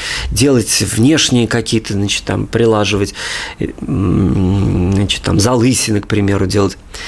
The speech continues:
Мы могли бы это сделать, могли бы сделать пластический грим, но что бы это дало, кроме того, что мы почувствовали, что присутствуем в таком, в театре восковых фигур? Мне важно было, что это человек, который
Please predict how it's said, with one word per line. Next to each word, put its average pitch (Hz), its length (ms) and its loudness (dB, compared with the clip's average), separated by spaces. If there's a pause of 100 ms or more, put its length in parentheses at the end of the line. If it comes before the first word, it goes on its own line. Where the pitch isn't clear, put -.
(380)
Мы 151 120 4
могли 165 360 2
бы 156 140 2
это 107 160 0
сделать, 95 320 0
могли 123 280 2
бы 107 320 4
сделать 104 300 2
пластический 113 560 0
грим, 139 300 4
но 131 120 4
что 170 220 0
бы 156 120 2
это 147 160 0
дало, 160 320 2
кроме 165 400 2 (300)
того, 143 200 0
что 135 160 -2
мы 139 120 2
почувствовали, 135 500 0
что - 160 -2
присутствуем - 580 0
в 95 40 -2
таком, 98 300 0
в - 100 -10
театре 127 340 0
восковых 110 420 0
фигур? 117 400 0 (540)
Мне 147 460 4
важно 139 440 2
было, 127 200 4
что - 160 0
это - 140 0
человек, 143 480 2
который 143 540 2